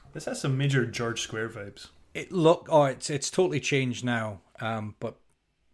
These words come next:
Speaker 2: I mean, now it's got, like, a Nando's and a Greggs and stuff. I don't remember it having those nice things.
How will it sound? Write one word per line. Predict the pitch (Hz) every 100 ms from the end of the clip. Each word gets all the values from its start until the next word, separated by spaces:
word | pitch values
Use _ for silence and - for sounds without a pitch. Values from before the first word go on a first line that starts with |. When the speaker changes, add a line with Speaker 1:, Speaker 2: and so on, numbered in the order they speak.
| _ _ _ _ _ _ -
Speaker 2:
I | 143
mean, | 127 120
now | 127 120
it's | 110
got, | 117
like, | 110
a | 104
Nando's | 110 113 120 110 110 107
and |
a | 98
Greggs | - 107 107
and | 104 101
stuff. | - 101 -
I | 123
don't | 104
remember | 101 95 95
it | 95
having | 98 98
those | 95 98 113
nice | 101 -
things. | - 107 107